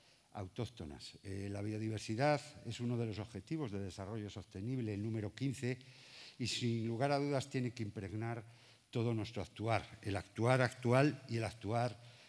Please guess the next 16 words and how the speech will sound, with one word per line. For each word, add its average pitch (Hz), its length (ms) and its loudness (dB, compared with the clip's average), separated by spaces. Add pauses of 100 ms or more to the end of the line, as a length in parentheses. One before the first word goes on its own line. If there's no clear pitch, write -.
sin 107 440 2
lugar 107 260 4
a 117 60 6
dudas, 117 360 2
futuro. 101 460 -2 (300)
Tenemos 120 380 -2
que 110 100 -6
preservar 104 640 -2 (580)
la 101 160 0
herencia 120 380 0
que 113 80 -2
hemos 117 160 0
recogido 113 540 -2
de 107 80 -2
nuestros 110 320 -4
antepasados 117 760 -2